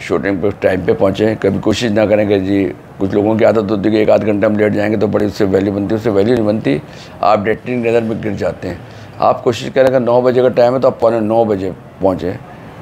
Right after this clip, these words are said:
कि director और प्रोड्यूसर खुश होंगे, "यार, हमारा ये artist जो है, time का बड़ा ख्याल करता है।" और जो डेट दें, वो किसी director की film, drama की date को ख़राब मत करें।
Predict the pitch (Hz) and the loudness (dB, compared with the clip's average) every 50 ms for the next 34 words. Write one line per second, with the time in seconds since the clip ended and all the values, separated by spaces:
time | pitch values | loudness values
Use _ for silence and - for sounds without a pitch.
0 | - - - - 92 - - - - - - - 101 95 - - 117 113 113 110 | -14 -4 0 0 0 0 0 -6 -10 -6 0 2 2 2 2 2 4 4 6 4
1 | 107 104 - - 107 104 104 95 - 110 101 - - 123 117 104 110 107 110 110 | 4 2 0 -6 -6 -6 -4 -2 -2 -4 -4 0 -2 -2 0 0 0 0 4 4
2 | 110 110 110 101 104 104 107 110 110 104 92 92 - - 113 98 107 104 101 98 | 4 4 4 4 2 2 2 2 2 2 0 0 -2 -4 -4 -2 0 2 0 0
3 | - 104 98 98 98 101 107 98 85 95 92 92 - 87 80 95 90 87 - - | 0 0 -2 -2 0 -2 -2 -2 0 -2 -2 -2 0 0 0 0 0 -2 -4 -8
4 | - - - - - - - - - - - - - - - - - - - - | -10 -8 -10 -12 -12 -12 -14 -18 -18 -18 -18 -20 -18 -20 -20 -20 -20 -20 -14 -4
5 | - - 123 120 131 120 101 - 117 123 135 135 120 131 147 135 117 120 123 123 | 0 0 2 4 2 2 2 2 2 2 2 2 0 0 0 0 2 2 0 0
6 | - - - - 107 - 123 123 127 123 107 92 - 113 107 104 - - 120 123 | -2 -6 -16 -16 -10 -6 -4 -2 -2 -4 -4 -4 -2 0 0 0 0 0 0 0
7 | 110 - - - - - - - - 123 123 117 - - - 104 107 117 120 120 | 0 -4 -12 -16 -16 -16 -10 -4 0 2 2 2 2 0 -2 0 0 2 2 2
8 | 104 95 104 104 107 117 120 117 123 123 123 117 101 95 113 117 101 - 110 - | 2 2 2 4 4 2 2 2 2 2 2 0 0 2 0 0 0 -2 -2 0
9 | 101 92 95 87 87 90 - - - - - - | 2 2 2 2 2 -2 -4 -4 -8 -10 -10 -10